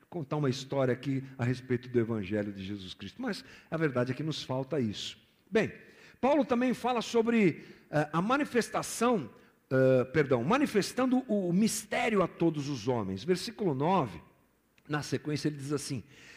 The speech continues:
"E esclarecer a todos a administração deste mistério,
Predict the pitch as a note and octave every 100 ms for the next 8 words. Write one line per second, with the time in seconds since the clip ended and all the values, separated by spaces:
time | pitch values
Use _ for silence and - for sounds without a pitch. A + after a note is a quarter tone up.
0 | - G#3+ C4+ - - F3+ E3+ D3+ - G3+
1 | A#3+ - G#3+ G#3+ G#3 C4+ - - - _
2 | _ - G3+ G3 F3 G3+ G3 - G#3+ D#3+
3 | - G#3 A3 B3+ C#3 C#3+ G#3 G#3 - A#3
4 | A3 E3+ F3 F3 - G#3+ A3+ E3+ A2